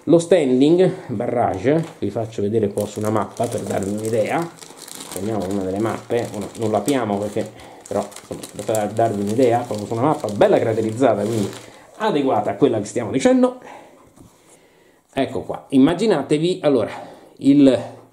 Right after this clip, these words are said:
eh, local barrage e le, il centrale con tutti quanti gli esagoni, turno classico. Lo standing è una linea,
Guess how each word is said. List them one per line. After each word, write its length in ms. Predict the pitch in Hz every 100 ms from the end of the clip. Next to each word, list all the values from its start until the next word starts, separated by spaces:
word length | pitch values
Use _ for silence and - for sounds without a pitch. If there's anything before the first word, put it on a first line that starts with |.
| - - - -
eh, 200 | - 123
local 380 | 120 123 143 139
barrage 540 | 127 127 127 120 120 117
e 120 | 120
le, 120 | 117
il 300 | 110 113 107
centrale 500 | - 104 113 110 101
con 120 | 95
tutti 240 | 95 95 101
quanti 320 | 104 95 95
gli 100 | 101
esagoni, 340 | 101 98 107
turno 260 | 110 110 104
classico. 540 | 113 98 - 135 - - - - -
Lo 420 | 139 170 196 190
standing 600 | - - 214 226 226 214
è 340 | 208 185 190 -
una 480 | 185 185 185 180 - - -
linea, 560 | 170 240 185 147 107